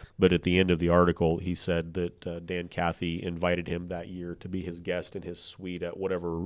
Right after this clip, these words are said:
bowl game Chick-fil-A sponsored. And he said, "I had every intention that, that he wasn't gonna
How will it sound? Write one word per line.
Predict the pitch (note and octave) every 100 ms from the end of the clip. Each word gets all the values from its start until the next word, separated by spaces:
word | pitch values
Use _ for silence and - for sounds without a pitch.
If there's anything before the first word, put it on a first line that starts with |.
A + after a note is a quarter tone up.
| -
bowl | F2+ F2+ F2
game | F2 F2
Chick-fil-A | F2 F2+ - F#2+ E2+ E2 -
sponsored. | - F2 F2 E2+ D#2+ D#2 - - - - - -
And | F2
he |
said, | F2+ F2+
"I |
had | F#2 F#2+
every | G2 F#2+
intention | F2 - F2 F#2 F2
that, | F2 G2+
that | F#2
he | F#2+
wasn't | F2+ F2 G2+
gonna | F#2